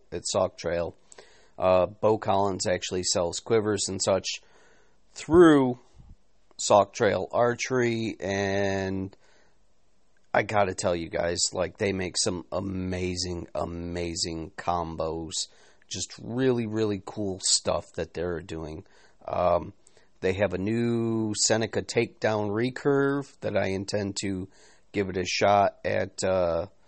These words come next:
at Kalamazoo. Uh, their resin risers are just beyond reproach. These things are so incredibly awesome looking and just completely unique. It started out with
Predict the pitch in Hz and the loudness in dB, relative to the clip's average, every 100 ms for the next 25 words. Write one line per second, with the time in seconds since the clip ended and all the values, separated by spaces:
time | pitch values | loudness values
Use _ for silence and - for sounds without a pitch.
0 | _ _ _ _ _ 104 - - 107 101 | _ _ _ _ _ -6 -4 0 0 0
1 | 95 92 113 117 113 113 _ _ _ - | -2 -2 -2 0 -2 -8 _ _ _ -8
2 | 80 - 78 - - _ - 104 - 104 | -2 -2 -2 -8 -20 _ -20 -10 -2 0
3 | 85 90 104 107 107 101 92 92 92 95 | 0 2 4 4 0 0 2 2 0 -2
4 | 92 92 - - 98 92 92 - - - | -2 -2 -2 -2 -2 -2 -6 -8 -14 -20
5 | - 98 95 92 90 87 85 - 87 90 | -10 -4 0 0 0 -2 -6 -8 -10 -6
6 | - 85 - - 92 80 - 85 - - | -4 -4 -4 -8 -6 -6 -6 -6 -8 -6
7 | 82 82 - - 85 82 - 92 - 90 | -6 -2 -2 0 -2 -4 -6 -10 -8 -8
8 | 85 87 85 - - - _ _ _ 104 | -6 -8 -10 -14 -20 -20 _ _ _ 6
9 | - - 98 92 92 101 - 95 92 92 | 6 2 0 -4 -2 -2 -2 -4 -4 -6
10 | 87 _ - - _ _ 98 92 90 - | -8 _ -20 -20 _ _ -6 -4 -8 -10
11 | - 90 82 - 127 82 117 104 98 101 | -10 -10 -10 -2 0 0 -4 -4 -4 -2
12 | 110 110 107 - - - - _ - 101 | 0 -2 -4 -10 -20 -20 -20 _ -8 -6
13 | 92 - 107 104 98 95 101 - 95 85 | -4 2 4 4 4 4 4 2 -4 -4